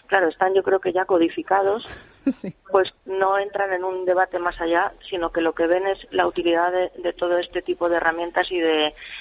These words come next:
Speaker 1: y de documentos o de información, eh, que se, que se está trabajando con ellos, ¿no? Ayer, por ejemplo, teníamos otro debate muy interesante, mm, no sé vosotros, pero yo a nivel, eh, coloquial y no en cosas de nuestra profesión,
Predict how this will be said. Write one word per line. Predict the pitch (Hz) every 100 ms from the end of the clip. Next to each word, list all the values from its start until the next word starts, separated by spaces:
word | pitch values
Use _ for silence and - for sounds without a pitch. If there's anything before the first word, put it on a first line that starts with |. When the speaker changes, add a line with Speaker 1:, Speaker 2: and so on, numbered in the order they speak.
| -
Speaker 1:
y | - 175
de | 165
documentos | 160 151 165 170 185 175 180
o | 180
de | 165
información, | 160 160 156 151 190 185 180 - - - - -
eh, | 185 175 160 151 147 - - _ _ _
que | 190
se, | 175 165 156 156 147 131 - - - _ _ _
que | 175
se | -
está | 160 170
trabajando | 185 185 - 180 160
con | 160 175
ellos, | 208 175
¿no? | 190 -
Ayer, | 160 190
por | 233 240
ejemplo, | 233 233
teníamos | 190 202 214
otro | 208 202
debate | 202 190 196
muy | 190
interesante, | 185 185 185 196 190 196 - - _ _ _ _ -
mm, | 185 185 156 - - - - 190
no | 196
sé | 202 220 190 180
vosotros, | 170 170 233 208 180
pero | - 165
yo |
a | 185
nivel, | 202 202 196 196
eh, | 202 190 190 185 180 180 180
coloquial | - 175 170 208 202
y | 170
no | 160 175
en | 180
cosas | 185 185 170
de | 175
nuestra | 175 185
profesión, | - 175 175 196